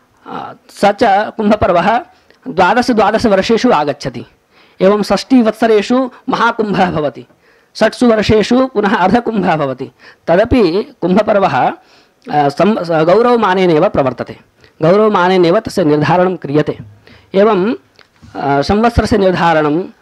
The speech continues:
कुम्भपर्वस्य निर्धारणम्, अन्येपि बहवः विषयाः सं-, सन्ति संहिताशास्त्रेषु।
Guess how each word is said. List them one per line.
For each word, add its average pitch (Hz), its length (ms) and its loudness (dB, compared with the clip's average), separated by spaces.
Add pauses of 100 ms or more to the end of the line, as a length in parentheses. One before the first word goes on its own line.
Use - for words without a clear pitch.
(180)
कुम्भपर्वस्य 208 580 2
निर्धारणम्, 147 580 -4 (800)
अन्येपि 254 420 2
बहवः 226 300 2
विषयाः 202 360 0
सं-, 180 460 0
सन्ति 185 460 2
संहिताशास्त्रेषु। 170 920 0